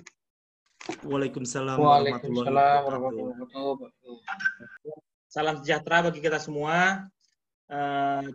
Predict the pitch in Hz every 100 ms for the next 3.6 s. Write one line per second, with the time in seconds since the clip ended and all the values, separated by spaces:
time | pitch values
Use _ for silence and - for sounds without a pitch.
0 | - 147 151 160 160 160 170 165 165 156
1 | 143 151 160 156 156 151 143 135 - 160
2 | 160 151 143 147 135 139 139 139 135 135
3 | 127 120 151 175 196